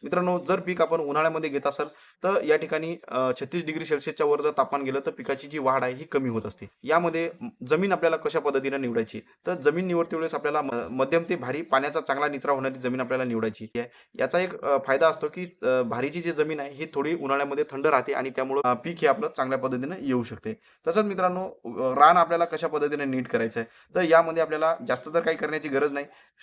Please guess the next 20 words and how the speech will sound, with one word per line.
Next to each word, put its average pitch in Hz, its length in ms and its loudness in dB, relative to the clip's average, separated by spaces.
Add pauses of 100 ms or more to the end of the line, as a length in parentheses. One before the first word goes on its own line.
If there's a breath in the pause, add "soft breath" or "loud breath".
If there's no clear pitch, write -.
(140)
पूर्वीचं 165 280 -2
पीक 170 240 -6
काढल्याच्या 160 300 2
नंतर 151 240 -4
काडी 147 200 4
कचरा 151 260 0
वेचून 143 260 -2
आपल्याला 139 460 -2
एक 143 180 -6
नांगरणी 151 360 2
आणि 147 300 -4
दोन 147 280 -4
वखरण्या 147 380 -2
करून 139 200 -2
आपण 135 200 -2
याचं 135 180 -4
रान 143 240 0
नीट 131 420 -4
करू 127 180 -4
शकतो. 117 260 -18